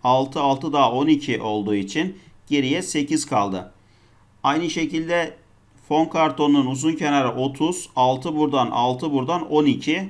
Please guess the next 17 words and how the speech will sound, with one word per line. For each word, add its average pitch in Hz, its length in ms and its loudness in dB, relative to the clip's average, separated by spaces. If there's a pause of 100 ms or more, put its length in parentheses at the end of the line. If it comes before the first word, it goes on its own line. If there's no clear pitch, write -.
(140)
Otuzdan 135 520 0
on 151 140 2
ikiyi 139 300 0
çıkardığımızda 127 880 -4 (400)
burası 131 380 -4
da 151 120 -4
on 151 180 2
sekiz 131 360 -4
olur. 98 300 -4 (840)
Ve 143 160 -2
bunu 180 200 -2
biz 175 160 -6
katladığımızda, 151 1040 -2
prizma 156 400 0
yaptığımızda 127 680 -4
yüksekliği 147 800 0
altı, 131 640 0